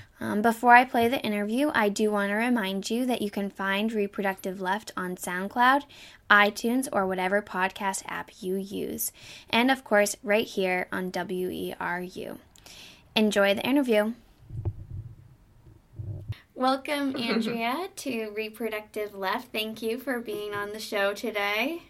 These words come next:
Speaker 2: Thank you, Abby. I'm excited to be back on Reproductive Left.
Speaker 1: Yes, that's true. Very good point.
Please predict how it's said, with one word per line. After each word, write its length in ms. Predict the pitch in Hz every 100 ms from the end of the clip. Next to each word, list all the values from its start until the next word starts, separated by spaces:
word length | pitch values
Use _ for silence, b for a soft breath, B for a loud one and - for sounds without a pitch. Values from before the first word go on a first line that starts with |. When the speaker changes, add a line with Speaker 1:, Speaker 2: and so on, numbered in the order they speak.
| -
Speaker 2:
Thank 320 | 180 214 -
you, 500 | 320 233 185 170 165
Abby. 380 | 160 151 160 214
I'm 100 | 196
excited 460 | 180 - 160 160 185
to 100 | -
be 120 | 190
back 600 | - 160 170 294 240 -
on 140 | 175 165
Reproductive 720 | 160 160 170 147 - 147 147
Left. 300 | 147 135 143
Speaker 1:
Yes, 480 | 233 247 330 339 302
that's 340 | 262 - -
true. 400 | - 277 269 190 180
Very 260 | 202 214
good 160 | 220 202
point. 360 | - 202 196